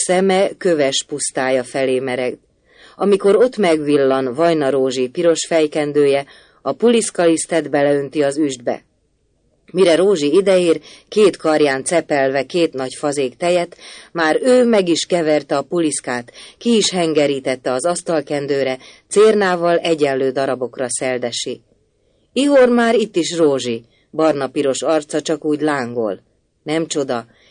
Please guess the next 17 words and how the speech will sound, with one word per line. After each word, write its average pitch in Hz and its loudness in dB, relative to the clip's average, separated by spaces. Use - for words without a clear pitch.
két 202 4
óra 175 4
hosszat 147 -2
tart 143 -6
a 131 -4
gyalogút 135 -2
idáig. 117 -6
Beperdül 180 2
a 123 -2
kalibába, 165 0
hordja 160 2
ki 139 -6
a 123 -4
tálakat, 147 -4
tányérokat, 135 -2
a 104 -14
kanalakat, 151 -2